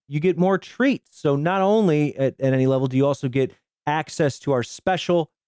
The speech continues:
Patreon feed, which has, uh, special episodes, uh, and tons of old written and audio stuff from us over the years.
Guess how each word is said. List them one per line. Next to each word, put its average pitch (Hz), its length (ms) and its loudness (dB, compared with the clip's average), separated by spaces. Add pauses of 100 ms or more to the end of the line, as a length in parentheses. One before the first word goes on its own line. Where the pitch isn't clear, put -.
Patreon 170 560 0
feed, 160 240 0
which 139 160 -4
has, 127 300 0
uh, 113 260 -4
special 139 540 -8
episodes, 156 800 -2 (720)
uh, 113 400 -2
and 120 480 -2 (160)
tons 156 260 0
of 127 100 -4
old 151 480 0 (360)
written 160 680 -2 (400)
and 127 300 0
audio 147 480 2
stuff - 500 -4
from 143 160 -2
us 143 300 -2
over 139 160 0
the 139 80 0
years. 147 440 0